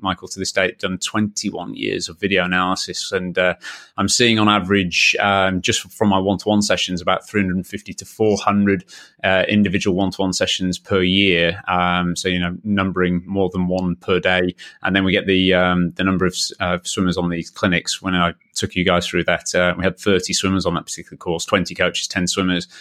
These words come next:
So the numbers are really, really racking up. And this was back in two thousand and eight,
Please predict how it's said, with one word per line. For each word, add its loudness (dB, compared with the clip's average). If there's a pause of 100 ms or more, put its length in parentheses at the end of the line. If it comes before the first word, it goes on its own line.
(180)
So 2
the 0
numbers 4
are 4
really, 4
really 2
racking 0
up. -2
And -2 (280)
this 0
was 0
back 2
in 2
two 0
thousand 0
and -2
eight, -2